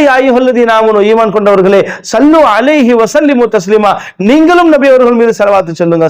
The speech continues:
ஸலவாத்து சொல்லுங்க. இதைத்தான் ஸல்லல்லாஹு அலைஹி வஸல்லம் அவங்க சொல்றாங்க. ஏதோ நபி அவர்கள் தன்னிச்சையாக தன்னை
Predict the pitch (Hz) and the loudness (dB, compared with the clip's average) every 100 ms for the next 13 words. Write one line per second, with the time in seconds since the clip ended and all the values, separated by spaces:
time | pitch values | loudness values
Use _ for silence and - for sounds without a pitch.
0 | 160 165 165 147 139 143 143 127 - _ | -2 -2 -2 -4 -4 -2 0 -2 -4 _
1 | _ - 151 156 185 202 170 160 156 143 | _ -4 -4 -2 -2 -2 -2 0 0 0
2 | 139 139 143 139 135 139 127 107 - _ | -4 -6 -8 -10 -10 -8 -6 -6 -10 _
3 | _ _ _ _ _ 143 185 220 190 240 | _ _ _ _ _ -4 -2 -2 0 0
4 | 233 240 226 - _ 202 240 247 254 240 | 2 0 -2 -8 _ -2 -2 0 0 0
5 | 220 226 - - - 208 | 0 0 -2 -8 -6 -2